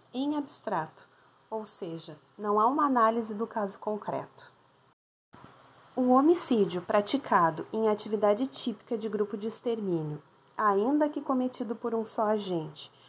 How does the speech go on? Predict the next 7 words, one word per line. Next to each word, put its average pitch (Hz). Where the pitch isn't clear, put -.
e 240
o 240
homicídio 240
qualificado 185
são -
crimes 202
hediondos. 180